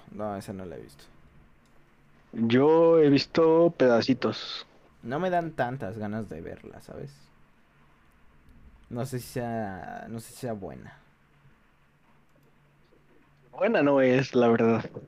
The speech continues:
Speaker 2: No te voy a mentir.
Speaker 1: <laughs> No es buena, chal.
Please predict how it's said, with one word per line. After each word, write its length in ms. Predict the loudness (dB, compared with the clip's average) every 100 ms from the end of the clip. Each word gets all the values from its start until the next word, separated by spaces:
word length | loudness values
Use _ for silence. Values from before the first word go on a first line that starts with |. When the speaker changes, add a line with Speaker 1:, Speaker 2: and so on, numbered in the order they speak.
| _
Speaker 2:
No 100 | -2
te 80 | 2
voy 120 | 4 4
a 60 |
mentir. 300 | 2 0 -4
Speaker 1:
<laughs> 100 | -8 -10 -16 -20 -20 -14
No 220 | -12 -10
es 240 | -10 -10 -12
buena, 520 | -18 -18 -18 -16 -16 -16
chal. 360 | -16 -16 -16